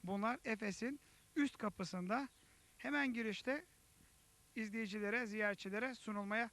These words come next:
hazır, sizi bekliyor. Siz gelinceye kadar bunlar Allah bilir temizlenir, tertemiz bir şekilde sizi bekliyordur. Diğer büyük lahit ise hemen şurada.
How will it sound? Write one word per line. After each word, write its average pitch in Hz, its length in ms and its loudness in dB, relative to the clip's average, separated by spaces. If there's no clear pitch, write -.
hazır, 220 340 0
sizi 233 340 -2
bekliyor. 156 440 -2
Siz 240 220 -2
gelinceye 233 400 2
kadar 226 340 0
bunlar 226 220 -2
Allah 226 280 2
bilir 196 160 -2
temizlenir, 202 580 -2
tertemiz 214 460 -2
bir 185 60 -4
şekilde 185 500 -2
sizi 214 260 -6
bekliyordur. 156 580 -6
Diğer 233 240 4
büyük 220 260 2
lahit 175 220 2
ise 247 300 -2
hemen 190 340 0
şurada. 175 380 -6